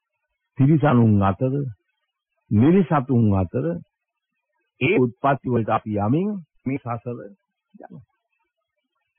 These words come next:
ඒ නිසා ඒ කුස කර්මයන් අපි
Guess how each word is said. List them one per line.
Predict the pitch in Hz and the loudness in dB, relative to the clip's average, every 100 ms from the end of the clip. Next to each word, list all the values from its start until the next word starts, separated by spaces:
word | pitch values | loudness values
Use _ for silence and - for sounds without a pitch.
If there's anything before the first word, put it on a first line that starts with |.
| - | -2
ඒ | 165 | 2
නිසා | 247 233 277 277 | 2 2 2 2
ඒ | 269 269 226 | 0 -2 -4
කුස | 165 165 254 | -4 -2 -2
කර්මයන් | 208 214 208 202 190 185 | 0 -2 0 0 0 0
අපි | 175 160 160 | -2 -2 -4